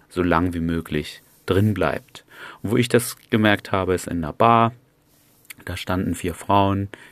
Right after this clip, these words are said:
ich bin da dazwischen, ich hab kurz mit denen gequatscht, aber die hatten dann kein Interesse und die haben einfach aufgehört, sich mit mir zu unterhalten.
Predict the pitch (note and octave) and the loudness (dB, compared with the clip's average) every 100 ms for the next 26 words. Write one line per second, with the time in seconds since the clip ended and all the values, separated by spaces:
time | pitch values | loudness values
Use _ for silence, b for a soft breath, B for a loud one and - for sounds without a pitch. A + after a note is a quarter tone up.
0 | B - F2+ F2 D#2 D2+ - A2 - A#2 | B -8 -4 -4 -4 -6 -4 -2 -2 -2
1 | G2 F#2 F#2 G2 - F#2+ - F2 D#2+ E2+ | -2 -2 -4 -6 0 -2 0 -6 -4 -4
2 | E2 - G#2+ G#2 - - - B B B | -6 -2 0 0 -2 -12 -16 B B B
3 | F2+ E2+ F2 F2+ F#2+ F2+ F2 F2+ E2+ - | -4 -2 -2 -4 -4 -2 -2 -4 -4 -2
4 | F#2 E2+ D#2+ F#2+ G#2+ A2 G#2 B B B | 0 0 0 0 2 2 0 B B B
5 | - F#2+ F2+ G2 A#2 G#2 G2 - F#2 - | -10 -4 -2 -2 0 2 4 4 0 0
6 | F2+ F2 E2 E2+ D#2+ D#2+ - - D#2 - | 0 0 -6 -8 -6 -6 -6 -8 -6 -6
7 | - - - | -6 -10 -16